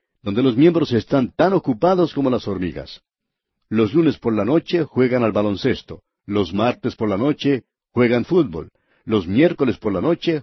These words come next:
juegan voleibol, los jueves por la noche juegan béisbol, y así sucesivamente.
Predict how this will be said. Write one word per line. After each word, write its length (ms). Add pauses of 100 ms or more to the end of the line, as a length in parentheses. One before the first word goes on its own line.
juegan 380
voleibol, 560 (560)
los 180
jueves 320
por 140
la 100
noche 300
juegan 340
béisbol, 440
y 80
así 200
sucesivamente. 880